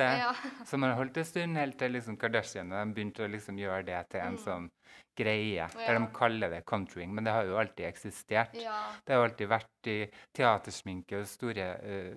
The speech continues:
Speaker 2: sminkører har jo alltid kunnet,
Speaker 1: Mm.
Speaker 2: kunnet det, for det er en sånn viktig grunngreie.
Speaker 1: Mm, absolutt.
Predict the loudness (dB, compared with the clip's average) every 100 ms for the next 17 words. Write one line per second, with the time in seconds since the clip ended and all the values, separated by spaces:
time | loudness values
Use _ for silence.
0 | -12 -14 -6 -4 0 2 2 2 0 0
1 | -2 -6 -16 -6 -4 -4 -4 -4 -8 -10
2 | -8 -8 -12 -18 _ -6 -4 -2 2 2
3 | 2 -2 -4 -4 -4 -4 -6 -10 -10 -6
4 | -4 -4 -4 -6 -10 _ -12 -8 -2 0
5 | 0 -4 -10 -10 -12 -18 _ -20